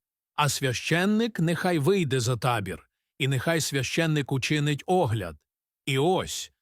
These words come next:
якщо ураження проказою в прокаженого оздоровлюється, то нехай священник звелить.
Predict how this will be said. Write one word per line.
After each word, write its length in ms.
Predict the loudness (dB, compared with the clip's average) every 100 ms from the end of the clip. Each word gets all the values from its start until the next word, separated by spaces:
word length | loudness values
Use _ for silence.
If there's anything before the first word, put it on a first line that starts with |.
| _ -4
якщо 400 | -2 -2 0 0
ураження 680 | 2 2 2 2 0 0 -2
проказою 640 | -2 0 0 2 2 0
в 60 | -2
прокаженого 840 | -4 -2 -2 -2 -2 0 -2 0
оздоровлюється, 1300 | 0 0 0 0 0 0 -2 -2 -6 -6 -6 -8 -14 _ _
то 140 | 0 2
нехай 320 | 2 0 -2
священник 840 | 0 -2 -2 -2 0 2 2 0
звелить. 680 | 0 2 2 0 -6 -16